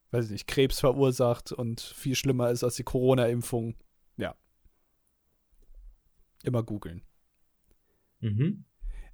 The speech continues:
Speaker 1: Äh, Lallender Leon schreibt: äh,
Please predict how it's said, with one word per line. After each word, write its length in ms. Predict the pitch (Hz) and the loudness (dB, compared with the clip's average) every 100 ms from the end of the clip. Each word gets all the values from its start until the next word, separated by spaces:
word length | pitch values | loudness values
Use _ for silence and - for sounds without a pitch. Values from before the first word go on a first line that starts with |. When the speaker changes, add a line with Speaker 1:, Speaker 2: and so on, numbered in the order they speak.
| - | 0
Speaker 1:
Äh, 80 | 151 | 4
Lallender 580 | 147 160 233 240 202 | 8 8 6 4 6
Leon 600 | 160 147 180 131 104 101 - _ - | 6 6 6 6 4 -6 -14 _ -16
schreibt: 580 | - 110 104 - - - | -8 -4 -4 -6 -12 -2
äh, 360 | 143 143 147 | 2 6 6